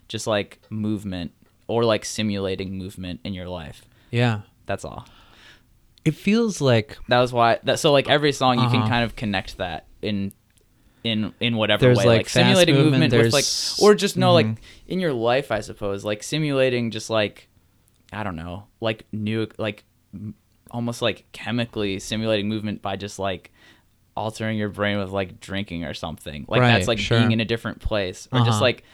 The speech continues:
Speaker 1: but also at the end of the day, just being, like, I don't know,
Speaker 2: I'm just
Speaker 1: ending
Speaker 2: here.
Speaker 1: up back where you started
Speaker 2: Right,
Speaker 1: from.
Speaker 2: yeah. It felt very, like, that whole record just has, like, a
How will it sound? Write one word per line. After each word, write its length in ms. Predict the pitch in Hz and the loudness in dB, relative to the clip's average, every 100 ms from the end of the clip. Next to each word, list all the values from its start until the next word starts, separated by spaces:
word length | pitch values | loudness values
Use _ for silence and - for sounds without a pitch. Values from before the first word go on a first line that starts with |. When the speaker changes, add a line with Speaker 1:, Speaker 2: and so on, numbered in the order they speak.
| - _ _ _ - | -20 _ _ _ 0
Speaker 1:
but 160 | 143 | 2
also 540 | 110 110 - 104 98 87 | 2 -2 0 0 0 -2
at 120 | 113 | -6
the 100 | - | -4
end 140 | 98 104 | -4 -4
of 40 | |
the 80 | 95 | -4
day, 240 | - 98 92 | -6 -4 -4
just 220 | 98 - | -8 -10
being, 240 | 101 92 | -10 -8
like, 480 | 90 90 90 - - _ _ _ _ _ _ - | -8 -8 -10 -14 -20 _ _ _ _ _ _ -12
I 120 | 98 | -6
don't 140 | 101 98 | -4 -4
know, 280 | 90 95 - - _ _ _ - | -4 -6 -10 -20 _ _ _ -8
Speaker 2:
I'm 180 | 117 120 | -2 0
just 180 | 147 135 | 2 2
Speaker 1:
ending 180 | 131 | 4
Speaker 2:
here. 100 | 135 | 4
Speaker 1:
up 20 | 127 | 4
back 220 | 120 110 | 2 2
where 100 | 117 | -2
you 120 | 107 | -2
started 380 | - 101 98 101 | -2 0 0 0
Speaker 2:
Right, 380 | 113 101 110 101 | 2 2 0 -4
Speaker 1:
from. 80 | - | -6
Speaker 2:
yeah. 400 | 120 123 113 104 - _ _ - - | -2 0 0 -4 -10 _ _ -20 -10
It 80 | 139 | -2
felt 280 | - 214 156 | 4 4 6
very, 380 | 127 120 120 117 | 4 6 6 4
like, 560 | 117 113 107 - - - _ _ _ _ _ _ _ | 2 0 -2 -12 -18 -20 _ _ _ _ _ _ _
that 540 | 123 117 120 135 160 151 | -12 -12 -4 2 4 6
whole 180 | 170 135 | 6 8
record 360 | 127 120 117 | 6 4 0
just 160 | 110 - | -2 -2
has, 220 | 113 107 | -2 0
like, 180 | 110 | -4
a 100 | 110 | -4